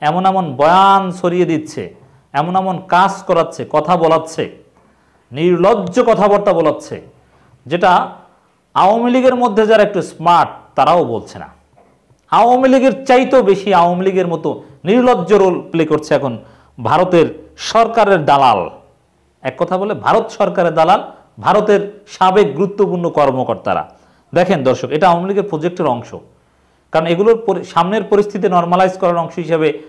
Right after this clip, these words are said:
নানান বার্তা আগেভাগেই দেওয়া শুরু করেছে। আমরা মনে করি একটু আপনাদেরকে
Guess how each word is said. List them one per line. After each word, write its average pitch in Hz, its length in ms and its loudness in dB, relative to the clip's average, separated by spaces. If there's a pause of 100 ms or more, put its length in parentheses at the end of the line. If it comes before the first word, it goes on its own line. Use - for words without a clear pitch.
(300)
নানান 165 340 0
বার্তা 156 380 0
আগেভাগেই 156 420 0
দেওয়া 135 160 0
শুরু 143 240 -2
করেছে। 117 300 -6
আমরা 117 160 -6
মনে 131 200 -8
করি 147 180 -4
একটু 202 300 -6
আপনাদেরকে 139 640 -4